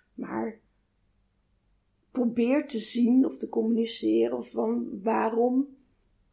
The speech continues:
huilt iemand. En, eh, eh, ja, of, of dat ik e-, echt kon zien van, ja, maar die heeft het gewoon moeilijk.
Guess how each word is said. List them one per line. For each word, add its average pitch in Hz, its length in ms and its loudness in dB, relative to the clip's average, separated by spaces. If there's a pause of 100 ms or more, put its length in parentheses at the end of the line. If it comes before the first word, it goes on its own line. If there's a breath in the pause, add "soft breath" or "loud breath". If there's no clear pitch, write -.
(140)
huilt 294 720 2
iemand. 247 800 -4 (160)
En, 208 480 -4 (540)
eh, 214 680 -12 (1700)
eh, 208 520 -18 (1000)
ja, 233 360 -4
of, - 120 -6
of - 280 -12
dat 220 220 -2
ik 220 220 -10
e-, 220 120 -6 (120)
echt - 280 -8
kon 220 180 -2
zien 214 320 -6
van, 208 140 -6
ja, 196 180 -6
maar 185 220 -16
die 202 160 -8
heeft 226 200 -2
het - 120 -14
gewoon 226 220 4
moeilijk. - 520 4